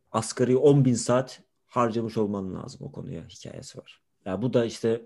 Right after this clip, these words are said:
herhalde bir on seneye falan tekabül ediyor gerçekçi olursa. Ee, ama konu gerçekten de öyle yani. Eğer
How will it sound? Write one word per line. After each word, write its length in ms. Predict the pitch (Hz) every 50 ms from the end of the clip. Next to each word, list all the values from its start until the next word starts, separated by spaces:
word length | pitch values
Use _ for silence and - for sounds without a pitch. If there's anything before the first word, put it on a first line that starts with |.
| - _ -
herhalde 320 | 113 104 90 82 82 98 98
bir 40 | 113
on 200 | 113 104 98 95
seneye 320 | - 107 98 98 104 98
falan 280 | 95 - 92 98 98 98
tekabül 420 | - 73 78 80 78 78 78 76
ediyor 320 | 76 71 - - 87 90 - - _ _ _ -
gerçekçi 480 | - - - - - 80 - - -
olursa. 420 | 85 80 82 80 - - 107 - - _ _ _ -
Ee, 40 | 95 90 87 90 87 82 -
ama 180 | - 147 190 190
konu 180 | - 202 202
gerçekten 420 | 196 196 165 - - - 165 151 147
de 60 | 151
öyle 160 | 139 113 98
yani. 260 | 92 92 90 90 98
Eğer 300 | 107 113 120 117 110 -